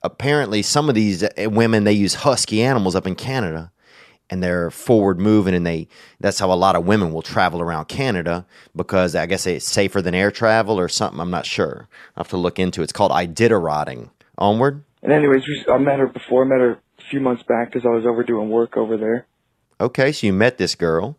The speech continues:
Speaker 2: Uh, opening up a shoe store together, you know. So that
Speaker 1: Ooh, ooh, that Al Bundy. Dude, in a shoe. Think about it. If you got a shoe s-, I mean, nowadays, though, you probably have to stand eleven feet away while the woman tries the shoe on.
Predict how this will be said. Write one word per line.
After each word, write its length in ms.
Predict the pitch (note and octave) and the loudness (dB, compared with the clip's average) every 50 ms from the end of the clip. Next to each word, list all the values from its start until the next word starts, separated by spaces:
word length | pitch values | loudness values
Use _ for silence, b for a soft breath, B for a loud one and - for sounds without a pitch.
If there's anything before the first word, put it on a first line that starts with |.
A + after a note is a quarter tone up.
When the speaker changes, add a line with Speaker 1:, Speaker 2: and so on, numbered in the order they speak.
| _ _ _ _ _ _ _ - - | _ _ _ _ _ _ _ -2 0
Speaker 2:
Uh, 240 | G#2+ A2 G#2+ G#2+ - | 2 2 2 2 0
opening 340 | - A2+ - - A#2 A#2 A2+ | 0 -2 -2 -4 -4 -4 -4
up 120 | A2+ - | -4 -6
a 20 | A2+ | -8
shoe 320 | - - - B2+ B2+ A#2+ | -10 -6 -6 -4 -4 -4
store 300 | A2+ - - A#2 A2+ A2+ | -6 -2 0 0 0 0
together, 340 | A#2 A2 A#2 A#2 A#2 B2 C3 | 0 -2 -2 0 2 0 0
you 160 | C3 B2 A#2 | 0 0 -2
know. 200 | A#2+ A#2+ A#2+ - | -2 -2 -2 -4
So 160 | - - A#2 | -4 -4 -2
that 100 | A#2+ - _ _ _ - - - | -2 -4 _ _ _ -14 -10 -8
Speaker 1:
Ooh, 40 | F2+ G#2+ B2+ C#3+ D#3 D3+ A2+ G2 F#2+ F#2 F#2 G#2 C#3 F#3 G3 D3 | -6 -4 -4 -2 0 0 0 2 2 2 4 4 4 6 6 6
ooh, 20 | G#2+ | 6
that 180 | G2+ G2 G2 | 4 4 4
Al 240 | G#2+ G#2+ G#2 G2+ F#2 | 4 4 4 4 2
Bundy. 640 | E2 D#2 F#2 C#3 G#3+ A#3+ G#3+ C#3 G2 E2+ C2 - - - _ _ _ _ _ _ _ _ _ _ _ b b b b b b b b b b b b | 2 0 0 2 4 4 2 2 -2 -6 -8 -12 -16 -20 _ _ _ _ _ _ _ _ _ _ _ b b b b b b b b b b b b
Dude, 220 | - G2+ G#2 F#2+ E2+ | -2 0 0 0 0
in 140 | E2+ E2 | -2 -6
a 60 | D2 C#2+ | -8 -8
shoe. 360 | - - - - D#3+ D#3+ A#2 | -6 -6 -4 -2 0 0 0
Think 260 | - - E3+ F3+ - | -2 -4 -4 -4 -4
about 300 | A#2+ G2 F2 F2 D2+ C#2 | -4 -4 -4 -6 -6 -6
it. 40 | - | -10
If 120 | - - | -14 -14
you 60 | C3 | -8
got 200 | D3 B2 G2+ E2+ | -4 -4 -4 -4
a 60 | C#2 - | -4 -8
shoe 360 | - - - C#3+ E3 E3+ D3 | -10 -8 -8 -8 -8 -8 -8
s-, 340 | - - - - - - _ _ _ b b b b b b b b b b b b b b b b b b b b b b | -10 -10 -12 -14 -16 -20 _ _ _ b b b b b b b b b b b b b b b b b b b b b b
I 60 | - G#2 | -4 -2
mean, 220 | G2+ G2 F#2 F#2 | 0 0 0 0
nowadays, 600 | F2+ G2+ B2+ C#3+ C#3 A#2 G2 G2 G2 G2 G2 F#2 | 0 0 2 4 4 2 4 2 2 2 2 2
though, 60 | F#2+ G2+ | 2 2
you 140 | G#2+ G#2+ | 2 2
probably 160 | F2 A2 G#2 G2 | 2 0 0 0
have 60 | - | -2
to 100 | - F2+ | -4 -4
stand 340 | - - - A#2 G#2+ G2+ G2 | -4 -2 0 0 0 0 0
eleven 380 | F#2+ F#2+ F#2+ G2+ G2+ G2+ G2 | 0 2 2 2 2 2 0
feet 220 | - - A2+ G2+ F#2+ | -2 0 0 2 4
away 200 | F#2+ A2 A#2+ A#2 | 4 4 4 6
while 140 | G#2 F#2+ | 4 4
the 60 | F#2 F#2 | 2 2
woman 260 | F2 G2 G2 G2 F#2 | 2 0 0 0 -2
tries 300 | - - G#2+ F#2+ F#2 E2+ | 0 0 0 0 0 -2
the 80 | F2 | -4
shoe 280 | E2 - - C3 C3+ A2+ | -6 -4 -2 -2 0 0
on. 320 | F2+ E2+ D#2+ E2 F2+ G#2 | 0 -2 -4 -4 -8 -10